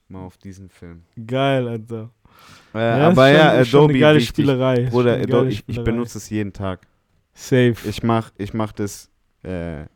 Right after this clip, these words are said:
Speaker 1: Weekly Cover
Speaker 2: Mhm.
Speaker 1: zu diesem Podcast
Speaker 2: Mhm,
Speaker 1: mit
Speaker 2: safe,
Speaker 1: Photoshop.
Speaker 2: safe.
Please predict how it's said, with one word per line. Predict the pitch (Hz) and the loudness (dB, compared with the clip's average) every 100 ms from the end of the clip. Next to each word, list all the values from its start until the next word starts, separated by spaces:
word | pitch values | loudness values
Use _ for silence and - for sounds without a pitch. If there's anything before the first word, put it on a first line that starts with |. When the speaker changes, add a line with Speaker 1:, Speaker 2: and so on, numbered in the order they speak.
| _ _ | _ _
Speaker 1:
Weekly | 104 117 127 - 110 | -8 -6 -6 -8 -10
Cover | - 131 131 135 135 127 - _ _ _ | -6 -6 -4 -2 -4 -6 -12 _ _ _
Speaker 2:
Mhm. | 131 123 135 135 127 | 2 4 4 2 0
Speaker 1:
zu | - 110 | -8 -12
diesem | 95 104 98 90 | -8 -10 -10 -8
Podcast | 139 135 - 135 131 127 _ _ _ _ _ | -8 -8 -8 -6 -6 -10 _ _ _ _ _
Speaker 2:
Mhm, | 131 117 | 2 4
Speaker 1:
mit | 139 135 | 4 2
Speaker 2:
safe, | 131 143 | 2 6
Speaker 1:
Photoshop. | 135 131 131 131 123 - | 6 6 4 -2 -2 -8
Speaker 2:
safe. | - 135 127 | -2 2 4